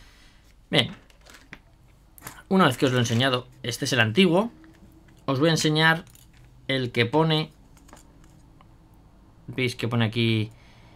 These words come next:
versión dos punto cero, ¿vale? Eh, en el aerógrafo me viene la, la cero punto cuatro, pero yo me compré también la cero punto dos.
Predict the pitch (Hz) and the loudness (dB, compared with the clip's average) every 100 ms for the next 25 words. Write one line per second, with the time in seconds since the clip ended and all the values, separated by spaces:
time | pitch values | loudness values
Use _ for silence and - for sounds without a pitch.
0 | - - 135 117 160 170 170 - 123 123 | -12 0 2 2 4 4 4 -2 -6 2
1 | 160 165 156 - - 151 147 135 131 113 | 4 4 2 -6 -4 0 2 2 -2 0
2 | 104 - - 120 151 185 - - - 135 | -4 -4 -8 -4 -2 -4 -10 -12 -4 0
3 | 131 123 - - - - - - 131 131 | 0 -2 -8 -18 -20 -20 -18 -8 -4 2
4 | 131 139 165 165 170 165 170 147 113 113 | 4 4 4 2 0 2 2 2 0 -2
5 | - - 110 107 104 101 98 95 - - | -8 -10 -6 0 2 2 2 0 -6 -14
6 | - - - - - - - - - - | -20 -20 -20 -20 -20 -20 -20 -20 -20 -20
7 | - - - - 113 156 165 160 160 208 | -20 -20 -8 -2 2 4 4 4 4 4
8 | 185 214 - - - - - - - - | 4 2 -2 -20 -20 -20 -20 -20 -20 -20
9 | - - - - - 165 160 160 - - | -16 -12 -12 -12 0 4 4 2 -2 -8
10 | - - - 127 139 139 131 117 131 117 | -8 -10 -4 0 2 2 2 2 0 2
11 | 131 135 110 104 87 - - - - - | 0 0 0 -2 -6 -8 -20 -20 -20 -20